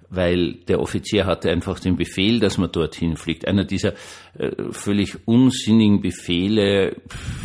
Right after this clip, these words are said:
Spätes vierundvierzig, Anfang fünfundvierzig ist dieser letzte Bruder von den sechs Gefallenen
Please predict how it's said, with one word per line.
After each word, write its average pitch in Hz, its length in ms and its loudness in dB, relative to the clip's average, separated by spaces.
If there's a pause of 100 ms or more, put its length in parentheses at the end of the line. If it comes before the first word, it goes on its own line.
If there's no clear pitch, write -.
(180)
Spätes - 680 -6
vierundvierzig, 107 840 0 (360)
Anfang 104 420 0
fünfundvierzig 101 840 0
ist 90 200 -4
dieser 98 280 -2 (360)
letzte 90 640 -2 (280)
Bruder 92 420 -2 (360)
von 92 200 -2
den 87 220 0 (140)
sechs - 420 -8
Gefallenen 87 720 0